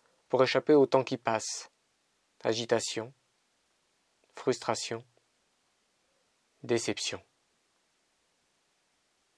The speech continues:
Alors j'ai cherché, cherché, au-delà de mes longues études juridiques, très cartésiennes et tellement pleines de certitudes. Alors j'ai tenté de forger mon corps et mon esprit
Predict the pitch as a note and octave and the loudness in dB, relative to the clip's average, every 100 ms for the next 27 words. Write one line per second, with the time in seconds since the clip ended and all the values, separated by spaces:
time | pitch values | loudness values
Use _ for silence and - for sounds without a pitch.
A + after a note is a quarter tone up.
0 | _ - A#2+ B2+ C#3 D3+ - D#3 - A#2 | _ 0 6 8 8 6 4 2 2 -4
1 | A2+ - E3+ - - B2 B2 C#3 E3 D#3 | -4 4 4 6 6 6 8 10 10 8
2 | C#3+ C#3 F3 D3+ D3+ D#3 D3 C#3+ C#3 B2+ | 6 6 6 4 2 0 0 2 2 0
3 | D#3 - - _ _ - D3 C#3+ C#3 - | -4 -6 -20 _ _ -2 2 4 2 2
4 | B2+ - A2+ G#2 A2+ _ _ A#2+ - B2 | -4 -2 -4 -6 -14 _ _ 0 4 4
5 | A#2+ A2 B2 A#2+ A2+ - A2 - - A2+ | 2 0 2 2 0 -2 -4 -6 -8 -8
6 | G#2 - _ _ _ _ _ _ _ _ | -8 -14 _ _ _ _ _ _ _ _
7 | _ _ _ _ _ _ _ _ _ _ | _ _ _ _ _ _ _ _ _ _
8 | _ _ - A2+ G#2+ A#2 A#2 A#2+ B2 A#2+ | _ _ -2 2 6 6 4 2 2 4
9 | C3 C3 A#2+ B2+ A#2 B2 B2 A#2+ - B2+ | 6 6 6 2 4 4 2 0 4 6
10 | B2 A#2+ A#2+ A#2 - C#3 | 6 2 0 -4 -4 -4